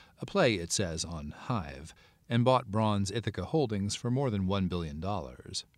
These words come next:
Braun, who's credited with discovering Justin Bieber, has an eye for talent and building brands.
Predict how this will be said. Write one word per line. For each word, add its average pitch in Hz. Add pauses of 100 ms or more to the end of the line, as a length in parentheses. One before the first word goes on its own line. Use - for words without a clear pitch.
(400)
Braun, 104
who's 98
credited 104
with 87
discovering 90
Justin 82
Bieber, 78 (320)
has 151
an 135
eye 156
for 80
talent 85
and 85
building 80
brands. 90